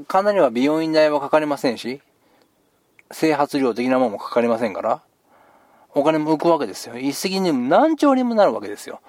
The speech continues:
だけども今まで坊主にしなかったのは、その美容師さんがすごくいい方だと。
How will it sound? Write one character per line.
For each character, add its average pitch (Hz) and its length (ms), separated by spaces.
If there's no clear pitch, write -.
だ 214 120
け 196 80
ど 196 120
も 180 120
今 180 160
ま 214 100
で 185 80
坊 214 300
主 170 140
に 156 100
し - 140
な 208 120
か 180 120
っ 170 60
た - 140
の 190 140
は、 170 100
そ 190 140
の 180 100
美 185 140
容 247 180
師 - 60
さ 180 80
ん 170 40
が 151 80
す - 200
ご 320 160
く - 140
い 180 100
い 175 40
方 147 180
だ 123 140
と。 - 200